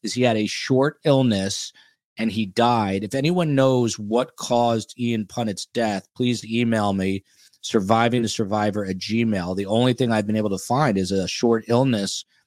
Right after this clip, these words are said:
He was literally just on the air, and now he's dead.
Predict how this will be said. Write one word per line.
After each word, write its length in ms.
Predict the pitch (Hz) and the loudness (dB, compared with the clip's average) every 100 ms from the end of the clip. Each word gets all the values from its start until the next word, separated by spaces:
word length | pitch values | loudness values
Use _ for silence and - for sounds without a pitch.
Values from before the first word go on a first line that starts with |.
| _ | _
He 100 | - | 0
was 180 | 135 117 | 2 2
literally 520 | 120 147 165 170 147 | 4 4 4 4 2
just 340 | 113 139 131 135 | 2 2 2 0
on 140 | 123 | -2
the 240 | 117 123 | 0 0
air, 420 | 160 143 127 131 - | 2 2 2 -2 -4
and 100 | 127 | -2
now 220 | 123 123 120 | 0 2 0
he's 300 | 117 104 - | -2 -4 -4
dead. 460 | 147 143 90 71 | 0 2 0 -6